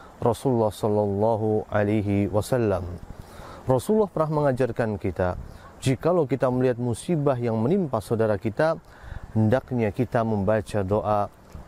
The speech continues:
"Alhamdulillah, hilladzi afani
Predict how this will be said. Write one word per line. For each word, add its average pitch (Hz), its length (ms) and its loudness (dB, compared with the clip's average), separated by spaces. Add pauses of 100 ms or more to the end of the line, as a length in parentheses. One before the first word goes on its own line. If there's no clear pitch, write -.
(100)
"Alhamdulillah, 143 1120 2 (480)
hilladzi 151 560 4
afani 170 880 0